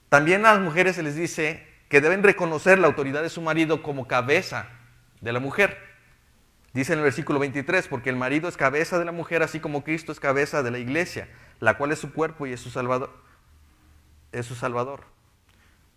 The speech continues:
De la misma manera, hermanos, el reconocimiento de esa autoridad es necesaria. Miren, a veces yo lo que noto en los matrimonios es que, sobre todo en este tiempo donde el feminismo se ha notado más,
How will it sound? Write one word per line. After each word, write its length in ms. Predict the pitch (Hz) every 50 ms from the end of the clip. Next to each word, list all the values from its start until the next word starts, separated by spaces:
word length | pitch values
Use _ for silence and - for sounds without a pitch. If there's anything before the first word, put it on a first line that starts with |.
| _ _ _ _ _ _ _ _ _ _ _ _ _ _ _ _ _ _ _ _ _ _ _ _ _ _ _ _ _ _ _ _ _ _ _ _ _ _ _ _ _ _ _ _ _ _ _ -
De 80 | 131 131
la 80 | 143
misma 240 | 147 180 208 220 208
manera, 500 | 208 185 180 185 185 190 185 - - - -
hermanos, 480 | 135 139 147 160 165 170 165 160 - - -
el 140 | 143 139
reconocimiento 1040 | 135 143 147 135 - 151 143 147 147 139 - - 156 143 147 165 185 208 196 226 208
de 80 | 190
esa 120 | 185 - 202
autoridad 360 | 180 147 160 143 147 156 180
es 80 | 180 170
necesaria. 560 | 151 135 139 117 - - 185 175 139 95 - _ _ _ _ _ _ _ _ _ _ _ _ _ _ _ _ _ _ _ _ -
Miren, 280 | 135 160 170 160 143 -
a 60 | 127
veces 540 | 131 151 175 - - 208 202 - - - -
yo 260 | - 139 139 143 156 170
lo 120 | 196 190
que 100 | - 180
noto 480 | 165 165 170 175 175 - 165 165 - -
en 140 | 135 135
los 160 | 131 127 - 135
matrimonios 640 | 135 127 135 131 135 139 151 156 156 160 160 156
es 160 | 151 143 - -
que, 480 | - 151 151 147 - - - - _ -
sobre 300 | - 156 131 131 135 117
todo 180 | 160 165 180
en 80 | 175 170
este 400 | 175 170 - 185 170 143 131 120
tiempo 360 | 123 151 151 156 160 165 165
donde 180 | 151 143 135 123
el 80 | 117
feminismo 440 | 131 131 127 127 131 139 151 160 151
se 140 | - 151 139
ha 60 | 143
notado 420 | 143 143 143 139 143 143 143 139
más, 440 | 139 135 127 123 131 - - - -